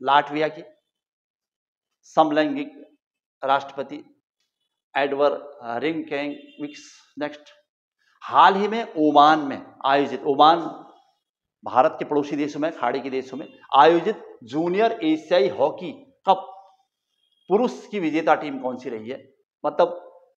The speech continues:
जूनियर एशियाई हॉकी कप कहाँ हुआ है? तो ओमान में हुआ है और वहाँ की पुरुष विजेता टीम पूछी गई है, तो इसका आंसर है भारत। अच्छा सा प्रश्न था, इस वजह से ही क्वेश्चन बना है।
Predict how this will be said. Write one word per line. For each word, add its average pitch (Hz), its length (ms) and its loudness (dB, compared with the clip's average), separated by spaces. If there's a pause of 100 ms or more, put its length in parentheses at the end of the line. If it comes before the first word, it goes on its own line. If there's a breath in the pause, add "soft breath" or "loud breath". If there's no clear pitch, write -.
(280)
जूनियर 180 500 -2 (100)
एशियाई 175 460 2
हॉकी 147 400 -2
कप 165 420 2
कहाँ 151 200 2
हुआ 143 180 4
है? 139 80 6
तो 135 100 -2 (100)
ओमान 135 360 2
में 113 140 -12
हुआ 90 180 -18
है - 120 -20 (580 soft breath)
और 170 140 0
वहाँ 143 260 0
की 214 180 -8 (600)
पुरुष 226 320 0
विजेता 165 360 2
टीम 147 240 -4
पूछी 131 280 -10
गई 127 140 -6
है, 147 120 -4
तो - 300 -12
इसका 151 240 2
आंसर 123 320 -6
है 175 120 -8
भारत। - 380 -12 (600)
अच्छा 143 220 -4
सा 165 100 -4
प्रश्न 165 320 -8
था, 180 40 -2
इस 156 140 -8
वजह 156 180 0
से - 80 -12
ही 175 80 -6
क्वेश्चन 156 300 -8
बना 143 160 -4
है। 120 120 -10